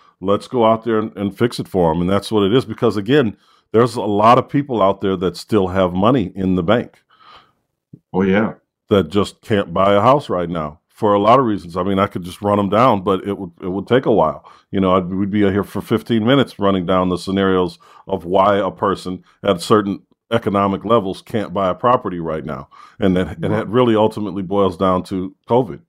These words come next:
Speaker 1: and their ability to maintain, um, consistent employment or, or the uncertainty of that, I should say. So, you know, at, at any rate, the opportunities are there, and you just have to reach out and do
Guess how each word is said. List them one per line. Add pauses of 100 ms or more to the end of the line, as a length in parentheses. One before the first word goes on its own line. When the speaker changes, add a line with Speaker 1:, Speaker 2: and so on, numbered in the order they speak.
(280)
Speaker 1:
and
their
ability
to
maintain, (320)
um, (300)
consistent (380)
employment
or, (280)
or
the
uncertainty
of
that,
I
should
say. (380)
So, (300)
you
know, (180)
at,
at
any
rate, (100)
the
opportunities
are
there, (520)
and
you
just
have
to
reach
out
and
do